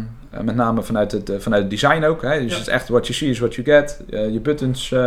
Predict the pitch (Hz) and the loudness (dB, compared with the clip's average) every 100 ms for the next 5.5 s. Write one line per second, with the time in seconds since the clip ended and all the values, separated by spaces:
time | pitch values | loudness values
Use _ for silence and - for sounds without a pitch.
0 | 120 113 127 120 117 110 110 113 - 110 | 2 2 0 0 0 -2 -6 -4 2 2
1 | 110 113 104 120 117 123 113 110 110 110 | 2 -2 0 2 2 0 -2 -2 -2 0
2 | 107 107 107 104 - - - - - - | -2 -2 -2 -2 -6 -10 -10 -8 -10 -6
3 | 131 147 151 151 131 139 131 123 143 143 | 0 2 6 6 6 0 0 2 4 2
4 | 139 135 131 - - - - - 151 - | 2 0 -2 -6 -14 -12 -6 2 2 0
5 | - - 104 107 110 | -10 -10 -4 -2 -2